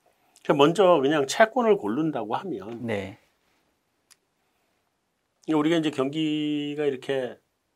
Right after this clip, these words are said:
Speaker 1: 나빠지는 순간,
Speaker 2: 네.
Speaker 1: 그러면 이제 주식에서 채권으로 갈아타는 순간에 대한 이제 말씀을 드린 거잖아요.
Speaker 2: 네, 네.
Speaker 1: 이 경기가 계속 좋아서 주식시장이 가다가 어느 순간에 이게 너무 많이 왔는데 나빠지고 나면 이제,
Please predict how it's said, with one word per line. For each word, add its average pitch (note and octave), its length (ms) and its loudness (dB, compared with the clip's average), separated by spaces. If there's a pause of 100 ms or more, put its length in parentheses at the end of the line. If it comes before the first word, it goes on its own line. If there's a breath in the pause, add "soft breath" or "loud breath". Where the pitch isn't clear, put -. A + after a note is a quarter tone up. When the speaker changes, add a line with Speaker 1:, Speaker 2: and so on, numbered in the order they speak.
(120)
Speaker 1:
나빠지는 B2+ 460 0
순간, G#2 500 -6
Speaker 2:
네. G2+ 460 -8
Speaker 1:
그러면 C3+ 280 -2
이제 A#2+ 320 -4 (300 loud breath)
주식에서 C#3 440 -2
채권으로 C3 540 -6
갈아타는 B2+ 480 -8
순간에 A#2 320 -8
대한 G#2 180 -6
이제 G2+ 140 -12
말씀을 G#2 360 -10
드린 G#2+ 220 -10
거잖아요. G2+ 500 -16
Speaker 2:
네, G#2+ 220 -6
네. F#2+ 320 -14
Speaker 1:
이 A2+ 80 -6
경기가 A#2 360 -10
계속 B2 400 -12
좋아서 A2 380 -14 (340 soft breath)
주식시장이 B2+ 500 -6
가다가 A2+ 340 -4
어느 A#2+ 120 0
순간에 A2+ 460 -8 (600)
이게 B2+ 180 -4
너무 A#2 200 2
많이 B2+ 180 0
왔는데 A#2 600 -2 (320)
나빠지고 E3+ 500 4
나면 A3 160 6
이제, F#3+ 120 2